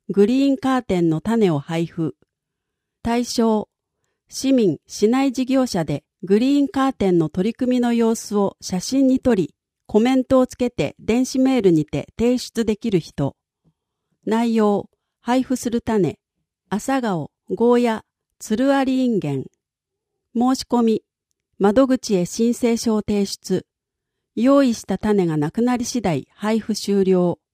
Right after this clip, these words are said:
問い合わせ、生活環境課、環境政策係。電話、七七の八一六七。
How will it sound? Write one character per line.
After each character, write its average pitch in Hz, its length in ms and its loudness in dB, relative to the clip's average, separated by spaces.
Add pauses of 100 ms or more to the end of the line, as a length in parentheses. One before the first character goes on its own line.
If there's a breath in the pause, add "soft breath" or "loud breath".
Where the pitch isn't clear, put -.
(680)
問 240 240 2
い 233 60 2
合 226 80 2
わ 226 120 -2
せ、 - 300 -6 (300)
生 254 280 0
活 - 280 -6
環 240 260 -2
境 226 240 -2
課、 - 300 -8 (180)
環 247 260 0
境 240 180 2
政 226 280 -2
策 226 240 -6
係。 160 460 -8 (560)
電 220 280 2
話、 202 220 0 (420)
七 214 300 2
七 233 320 0
の 214 240 0 (240)
八 254 340 -2
一 220 220 -4
六 156 240 0
七。 196 300 -2